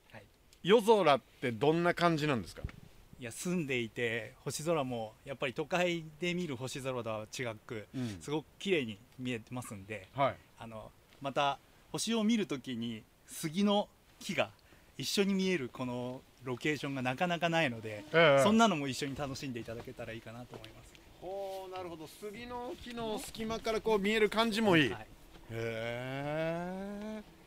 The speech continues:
Speaker 2: この季節どんな星が見えますか？
Speaker 1: この季節はやっぱり有名なオリオン座。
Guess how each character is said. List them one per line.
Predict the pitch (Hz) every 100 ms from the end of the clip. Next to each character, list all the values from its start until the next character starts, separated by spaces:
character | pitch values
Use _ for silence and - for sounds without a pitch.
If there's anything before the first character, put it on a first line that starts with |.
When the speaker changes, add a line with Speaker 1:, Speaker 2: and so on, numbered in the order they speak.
| - - - - - 233
Speaker 2:
こ |
の | 294
季 | 269
節 | 294 214 180
ど | 277
ん | 294
な |
星 | 214 202
が | 190 190
見 |
え | 196
ま | 196
す | -
か？ | 113 - -
Speaker 1:
こ | -
の | 220
季 | -
節 | 220 185
は | 165
や |
っ | 151
ぱ | 156
り | 131 147
有 | 165 175
名 | 175 175
な | 160 160 160 -
オ | 143
リ | 151
オ | 180
ン | 180
座。 | 165 156